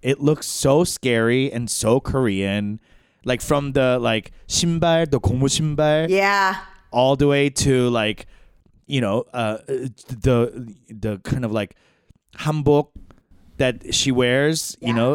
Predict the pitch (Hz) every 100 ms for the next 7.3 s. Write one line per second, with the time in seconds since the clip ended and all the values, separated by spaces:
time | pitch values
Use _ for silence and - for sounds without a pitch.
0 | - 135 113 131 - 139 123 143 - 147
1 | - - 135 - 156 156 143 110 101 127
2 | 131 139 120 - - 139 135 135 143 135
3 | 131 131 135 _ _ _ _ _ _ _
4 | _ 143 139 127 - - 143 147 - 135
5 | 135 143 160 151 165 151 - 135 135 143
6 | 143 113 107 107 113 123 127 113 98 95
7 | 78 69